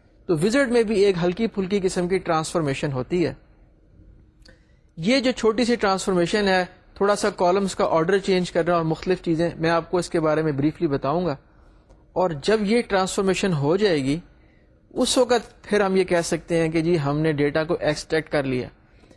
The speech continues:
یہ میں نے آپ کو بڑا ایک یعنی کہ اوور ویو سا بتایا ہے، مختصر سا، بڑا بریف سا، کہ ایکسٹریکشن کیسے ہوگی وزٹ کے ساتھ۔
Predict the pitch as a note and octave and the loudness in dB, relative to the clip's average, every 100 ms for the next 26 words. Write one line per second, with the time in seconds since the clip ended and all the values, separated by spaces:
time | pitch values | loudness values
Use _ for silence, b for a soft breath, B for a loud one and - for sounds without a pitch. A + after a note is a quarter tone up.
0 | b D3+ F#3+ B3+ A#3+ B3 A3+ G3+ G3+ A3+ | b -4 0 2 2 2 2 0 0 -2
1 | F#3+ F#3+ G3+ G3 - F#3+ F#3 - - E3 | 0 2 2 2 2 2 0 -4 -8 -2
2 | E3+ F#3 F3+ F3 E3 D#3+ - - A3+ A#3+ | 0 0 0 0 2 0 -4 2 2 4
3 | G3+ F3+ E3+ D3+ C#3 C3 B2+ A#2+ - _ | 2 2 0 -2 -2 -2 -4 -6 -14 _
4 | - G3 - A#3 G#3 E3+ C#3 C3 b b | -4 -4 0 -2 0 -4 -6 -8 b b
5 | b - E3 F#3+ F3+ F3 D#3+ C#3 D#3+ A3+ | b -4 0 4 4 4 0 -2 0 2
6 | A#3 - A#2+ b b b b _ - F#3+ | 0 -2 -4 b b b b _ -10 0
7 | G3 G3 - - F3+ - - G3+ F#3 A#3 | 2 2 0 -4 -4 -4 -2 -2 0 -2
8 | G#3+ G3 - G#3+ G3 - G3+ E3 E3+ C#3+ | -2 -4 -6 -2 0 2 0 2 0 0
9 | D3 D#3 C#3+ - B2 | 0 -2 -6 -8 -10